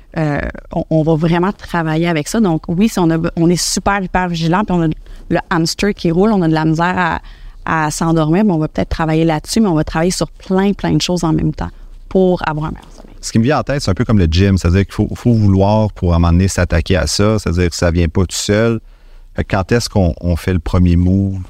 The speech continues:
Speaker 2: pour aider son sommeil ?
Speaker 1: N'importe quand.
Speaker 2: Ouais.
Speaker 1: Aujourd'hui, <laughs> à la limite, euh, je pense qu'il y a, il y a énormément de gens qui peuvent, euh,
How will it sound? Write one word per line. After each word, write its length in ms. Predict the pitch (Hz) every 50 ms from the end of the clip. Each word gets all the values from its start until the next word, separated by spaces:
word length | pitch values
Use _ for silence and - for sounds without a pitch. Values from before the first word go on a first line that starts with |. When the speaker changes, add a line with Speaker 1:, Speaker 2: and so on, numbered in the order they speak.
| - - - - - -
Speaker 2:
pour 400 | - - 95 92 92 90 90 92
aider 180 | - 87 85 82
son 140 | - 82
sommeil ? 380 | 82 - 80 80 82 90 95 -
Speaker 1:
N'importe 420 | 180 180 202 190 - 226 - - - -
quand. 180 | - 170 175 180 - - - -
Speaker 2:
Ouais. 180 | - 92 95 135 156 - 170
Speaker 1:
Aujourd'hui, 600 | 202 190 196 185 185 165 165 180 175 180 190 - - -
<laughs> 120 | 226 214 208
à 60 | 202 180
la 80 | - 175
limite, 480 | 185 190 180 180 190 196 - - -
euh, 120 | 180 170 170
je 100 | - -
pense 200 | 196 202 208 -
qu'il 180 | - 196 180
y 60 | 170
a, 100 | 175 170
il 120 | 165 175 156
y 80 | 175
a 100 | 175 170 - - - - -
énormément 560 | 202 202 196 190 175 170 165 165 165 160 160
de 60 | 165
gens 100 | 175 190
qui 100 | - -
peuvent, 300 | - - 165 170 170 175
euh, 220 | 90 92 92 -